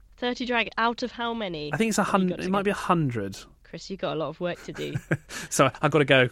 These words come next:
Speaker 2: Gotta, gotta catch some dragons.
Speaker 1: <laughs> I have one tiny gripe as well
Speaker 2: Mm.
Speaker 1: to mention about this game. So they're, uh, bringing Spyro back for the modern age, and hooray, it's all been updated. But I found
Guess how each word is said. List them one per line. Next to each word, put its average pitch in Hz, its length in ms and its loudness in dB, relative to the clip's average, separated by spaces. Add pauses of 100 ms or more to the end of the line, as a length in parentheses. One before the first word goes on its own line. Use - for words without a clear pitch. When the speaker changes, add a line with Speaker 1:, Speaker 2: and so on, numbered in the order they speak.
Speaker 2:
Gotta, 143 340 0
gotta 165 160 4
catch 180 200 2
some 170 140 2
dragons. 302 440 6 (680)
Speaker 1:
<laughs> - 680 -6
I 254 80 4
have 254 120 2
one 285 460 2 (380)
tiny 269 560 4
gripe 202 440 0
as 170 80 4
well 156 160 8
Speaker 2:
Mm. 110 40 0
Speaker 1:
to 190 80 -6
mention 180 260 -4
about 160 160 -6
this - 140 -14
game. 117 220 -4 (260)
So 233 200 0
they're, 262 300 4 (460)
uh, 185 320 0 (200)
bringing 330 380 2
Spyro 254 420 -2
back 214 260 -4
for - 140 -6
the 208 100 0
modern 202 300 -2
age, 185 460 -2
and 175 300 -4
hooray, 220 340 2
it's 202 160 -2
all 214 100 2
been 190 340 2
updated. - 840 -2 (560)
But 254 180 4
I 311 180 2
found 285 460 0